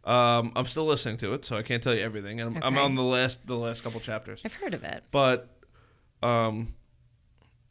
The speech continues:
Speaker 1: it's funny 'cause we're from New York, so there's a, there's a brief story that they tell in the book, and this man goes down to, um,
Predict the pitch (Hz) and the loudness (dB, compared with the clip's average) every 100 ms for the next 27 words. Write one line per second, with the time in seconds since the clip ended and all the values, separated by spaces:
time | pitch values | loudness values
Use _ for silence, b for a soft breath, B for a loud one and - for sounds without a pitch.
0 | - 135 - 165 123 127 117 127 120 117 | -4 0 4 4 4 0 -2 -2 0 0
1 | 110 101 82 - 127 117 117 123 - 123 | 0 -2 -4 -2 2 4 4 2 2 2
2 | 113 117 147 113 131 117 113 110 107 117 | 0 2 2 4 4 4 2 0 -2 0
3 | 107 107 107 107 104 - - B B B | 0 -2 -4 -4 -6 -12 -20 B B B
4 | - 120 120 113 110 110 107 - 123 139 | -6 2 4 4 4 0 -4 -4 0 4
5 | 135 127 165 170 117 113 - 113 107 110 | 4 6 4 4 4 2 4 4 4 0
6 | - 113 107 101 104 | -2 0 0 0 -4